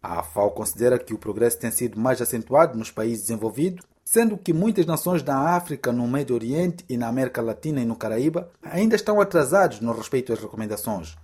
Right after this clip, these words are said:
A especialista disse haver cerca de quarenta e cinco países que se preparam ou já têm prontas as estratégias nacionais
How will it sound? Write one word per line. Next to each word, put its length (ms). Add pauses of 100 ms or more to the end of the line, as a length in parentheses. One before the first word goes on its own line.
(160)
A 160
especialista 800
disse 240
haver 220
cerca 320
de 80
quarenta 340
e 60
cinco 240
países 500
que 140
se 100
preparam 640
ou 160
já 100
têm 220
prontas 440
as 140
estratégias 560
nacionais 640